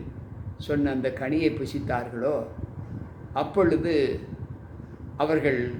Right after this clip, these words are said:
கண்களுக்கு அது தவறாக தோன்றியது என்று வேதம் சொல்லுகிறது. அன்பு பிள்ளைகளே, நாம் சற்று யோசிக்க வேண்டும்.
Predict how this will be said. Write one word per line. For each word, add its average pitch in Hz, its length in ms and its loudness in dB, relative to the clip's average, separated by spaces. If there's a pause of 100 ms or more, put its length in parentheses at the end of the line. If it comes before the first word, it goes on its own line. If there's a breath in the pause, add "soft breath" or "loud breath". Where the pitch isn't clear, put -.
(480)
கண்களுக்கு 151 880 4 (140)
அது 131 480 2 (160)
தவறாக 156 560 6
தோன்றியது 131 880 -2 (2000)
என்று 131 520 2
வேதம் 131 400 4
சொல்லுகிறது. 117 680 -6 (1600)
அன்பு 156 240 0
பிள்ளைகளே, 127 640 0 (1500)
நாம் 170 220 0
சற்று 151 400 0
யோசிக்க 147 440 2
வேண்டும். 120 380 0